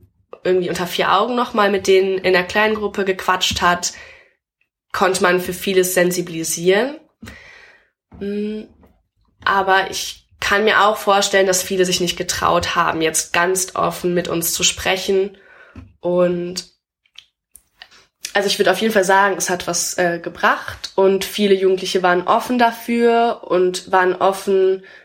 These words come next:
für Gespräche und nach Gesprächen vor allem unter vier Augen haben auch viele ein anderes Bewusstsein dafür gehabt, was sie eigentlich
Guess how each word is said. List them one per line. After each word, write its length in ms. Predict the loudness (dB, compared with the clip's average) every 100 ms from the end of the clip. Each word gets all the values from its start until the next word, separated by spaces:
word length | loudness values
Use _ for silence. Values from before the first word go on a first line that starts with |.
| _
für 220 | -2 0
Gespräche 840 | 0 0 0 0 2 4 6 6
und 400 | 2 0 -2 -8 -4
nach 320 | 0 0 -2
Gesprächen 360 | -6 -4 -4
vor 140 | -4 0
allem 220 | 0 0
unter 240 | -2 -6
vier 240 | -4 0 4
Augen 380 | 4 4 2 0
haben 120 | -2
auch 140 | -4
viele 380 | -6 -2 4 6
ein 100 | 6
anderes 300 | 4 2 -4
Bewusstsein 500 | -6 -2 -2 0 0
dafür 240 | 0 0 0
gehabt, 400 | 2 0 -2 -4
was 140 | -2
sie 80 | -2
eigentlich 400 | -2 -2 -10